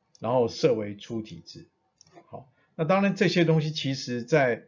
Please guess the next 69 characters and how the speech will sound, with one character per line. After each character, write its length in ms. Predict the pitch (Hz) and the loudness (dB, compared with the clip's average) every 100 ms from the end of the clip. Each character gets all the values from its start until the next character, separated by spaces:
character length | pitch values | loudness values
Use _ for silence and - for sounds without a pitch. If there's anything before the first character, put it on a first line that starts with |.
| _ - | _ -2
Visual 320 | 147 151 143 | 0 2 2
Basic 340 | 147 143 - 110 | 0 -2 -6 -8
的 100 | 110 | -4
背 260 | 156 127 | -2 -2
后 200 | - 123 | -2 -6
里 80 | 95 | -6
面， 220 | 101 107 | -6 -8
它 140 | 98 139 | -6 -4
有 120 | 110 | -4
一 120 | - - | -6 -8
个 140 | 117 | -8
指 200 | 107 98 | -8 -12
令 240 | 104 113 95 | -10 -10 -10
集， 240 | 87 87 _ _ _ _ - | -16 -20 _ _ _ _ -8
它 100 | 123 | 0
会 140 | 135 | 2
有 100 | 104 | 0
一 60 | 107 | -2
个 100 | 120 | -2
命 220 | 131 120 | 0 -2
令 120 | 120 | -2
列 180 | 117 107 | -2 -2
在 160 | 120 117 | -2 0
做 160 | 139 | 2
了 120 | 110 | 0
哪 200 | 101 95 | -2 -8
些 280 | - 120 117 | -10 -4 -2
动 260 | 113 127 104 | -2 -4 -4
作 280 | 123 - - | -6 -8 -12
在 160 | - 104 | -14 -14
这 160 | 101 104 | -12 -16
个 120 | 107 | -16
里 220 | 156 76 | -18 -20
面。 140 | 95 92 _ _ _ _ _ - | -20 -20 _ _ _ _ _ -6
那 120 | 139 | -4
事 200 | - 160 | 0 0
实 80 | 135 | 2
上 300 | 160 127 113 | 2 2 0
呢， 280 | 104 107 _ _ _ _ | -4 -8 _ _ _ _
呃， 400 | - 104 98 101 - _ _ | -10 -8 -8 -10 -16 _ _
这 100 | - | -4
些 140 | - 147 | 0 0
东 180 | 131 123 | -2 -4
西 140 | 131 | -8
可 180 | - 120 | -6 -4
以 60 | |
被 220 | 107 123 110 | -2 -2 -2
录 200 | 131 110 | -6 -6
制 160 | 113 | -10
成 180 | 107 101 | -10 -10
变 160 | 117 107 | -8 -8
成 120 | 98 | -8
一 100 | 101 | -12
个 380 | 101 98 92 - | -12 -12 -14 -16
有 180 | 107 92 | -14 -10
顺 200 | 131 107 | -8 -8
序 140 | 117 | -10
的 100 | 104 | -10
动 240 | 98 104 95 | -10 -10 -10
作， 180 | 98 104 | -12 -10
以 140 | 110 | -6
后 100 | 127 | -4
下 240 | 113 135 | -2 -2
一 40 | 117 | -2
张 200 | 117 113 | -4 -4
表 140 | 95 | -6
格 120 | 87 90 | -8 -12
下 200 | 113 98 | -10 -10
来， 180 | 92 | -12